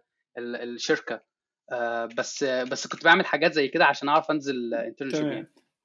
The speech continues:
Speaker 2: أعتقد إحنا ممكن نتكلم دلوقتي شوية على أمازون والبروسيس في أمازون. قبل ما نخش البروسيس الانترفيو لأمازون في كل مرحلة منها، آه، هل في معاك ريسورسز أنت ابتديت تذاكر منها أو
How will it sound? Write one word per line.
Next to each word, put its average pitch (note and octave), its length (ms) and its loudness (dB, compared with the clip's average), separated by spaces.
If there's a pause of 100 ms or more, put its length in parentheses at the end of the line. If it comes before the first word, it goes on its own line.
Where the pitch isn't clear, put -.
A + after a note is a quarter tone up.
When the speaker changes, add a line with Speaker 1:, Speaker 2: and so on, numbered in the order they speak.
Speaker 2:
أعتقد D3+ 540 -6
إحنا F#3 160 -2
ممكن F#3+ 240 -8
نتكلم F3+ 320 -6
دلوقتي F3 300 -10
شوية F#3 280 -8
على E3 300 -4 (460)
أمازون D3+ 400 -4
والبروسيس D#3 600 -6
في D#3 120 -8
أمازون. E3 420 -6
قبل F#3 120 -8
ما G#3 100 -4
نخش G3+ 300 -4
البروسيس F3+ 500 -2
الانترفيو D3+ 560 -4
لأمازون C#3+ 460 -8
في - 160 -14
كل C#3+ 480 -6
مرحلة B2+ 340 -6
منها، C#3 500 -6 (680)
آه، B2+ 380 -4
هل C#3+ 220 -4
في F3+ 140 -6
معاك F3+ 300 -4
ريسورسز E3 840 -6
أنت D3+ 180 -8
ابتديت D3+ 360 -6
تذاكر D3+ 360 -6
منها C#3 380 -8
أو D3 360 -2